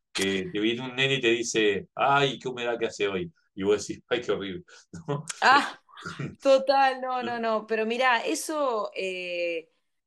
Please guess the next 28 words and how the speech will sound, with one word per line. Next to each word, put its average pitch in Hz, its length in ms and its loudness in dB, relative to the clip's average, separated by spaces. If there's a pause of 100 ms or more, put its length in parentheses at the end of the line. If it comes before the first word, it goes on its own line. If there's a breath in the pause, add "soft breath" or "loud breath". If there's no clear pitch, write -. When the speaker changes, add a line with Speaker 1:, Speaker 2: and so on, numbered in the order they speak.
Speaker 2:
bueno, 185 540 -4 (300)
acá, 190 720 0
este, 147 920 -10 (760)
qué 175 120 -4
decirte, 160 400 -4
yo 165 140 -2
te 190 100 4
hablo 196 180 6
como, 165 340 2
como, 143 760 -4 (200)
bueno, 160 300 0
vos 151 140 0
ahí 170 100 2
mencionaste 165 480 2
algo 165 160 4
de 156 100 0
mi 151 100 -2
formación 160 680 0
y 151 100 -2
eso 151 180 -2
es 156 120 -4
un 156 140 -6
poco 160 240 2
lo 156 120 4
que 156 100 0
soy, 175 480 2
y 143 100 -4
bueno, 139 440 -4